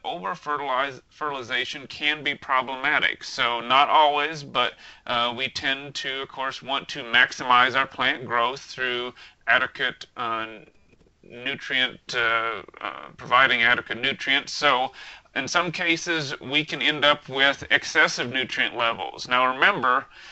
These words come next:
that, uh, we can't have too much of a good thing. So nutrient uptake and imbalances can, uh, occur whenever we have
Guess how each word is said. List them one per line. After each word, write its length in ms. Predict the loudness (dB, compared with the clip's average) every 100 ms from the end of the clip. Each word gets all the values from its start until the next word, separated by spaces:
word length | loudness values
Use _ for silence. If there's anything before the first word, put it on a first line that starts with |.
| -18 0
that, 500 | 6 6 6 2 -8 _ _ -2
uh, 380 | 2 4 2 0
we 100 | -4
can't 280 | 0 0 2
have 160 | 0
too 160 | -2 -4
much 280 | 0 0 -2
of 120 | -8
a 60 | -6
good 320 | -4 -4 0
thing. 240 | 0 0 -6
So 380 | -14 -6 -4 -2
nutrient 460 | -4 -6 -4 -6 0
uptake 580 | -2 -2 -2 -2 0 -2
and 280 | -4 -6 -6
imbalances 1000 | -6 2 4 6 4 -2 -10 -8 -10 -12
can, 480 | -8 -2 -2 -2 -4
uh, 480 | -6 -4 -4 -6 -10 _ -12
occur 460 | -10 -4 -2 -2
whenever 400 | -2 -4 -2 -2
we 140 | -6 -4
have 440 | 4 6 6 2